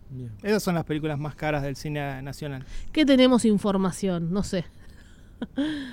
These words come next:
Speaker 3: Bueno, la califican, chicos, ya que están tan pasados de revoluciones, con, con
Speaker 2: <laughs>
Speaker 3: cartas de póker califiquen, dale.
Speaker 1: Le voy a poner, eh, a pesar de, de que Gisette me parece una película mucho más importante por el tema que toca,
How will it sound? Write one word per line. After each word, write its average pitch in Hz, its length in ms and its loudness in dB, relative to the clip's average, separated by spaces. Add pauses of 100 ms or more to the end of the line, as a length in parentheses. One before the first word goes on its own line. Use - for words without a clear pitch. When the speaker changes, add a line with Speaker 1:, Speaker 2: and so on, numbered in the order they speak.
(800)
Speaker 3:
Bueno, 247 300 6
la 240 120 8
califican, 277 580 8
chicos, 294 260 6
ya 233 80 4
que 220 60 4
están 254 240 6
tan 262 180 10
pasados 254 320 8
de - 40 10
revoluciones, 226 500 8
con, 262 240 8 (480)
con 262 140 8
Speaker 2:
<laughs> - 20 4
Speaker 3:
cartas 349 340 8
de 277 100 10
póker 202 420 4
califiquen, 196 600 4
dale. 214 320 6 (1400)
Speaker 1:
Le 170 100 4
voy 214 100 12
a 220 60 6
poner, 214 480 4
eh, 156 340 6
a 151 100 2
pesar 208 340 4
de, 156 460 2 (300)
de 135 180 0
que 139 140 0
Gisette 170 520 2
me 151 140 2
parece 143 320 0
una 143 160 0
película 139 580 2
mucho 143 300 2
más 151 180 2
importante 139 560 2
por 127 140 0
el 123 120 0
tema 143 280 0
que 143 120 0
toca, 180 520 0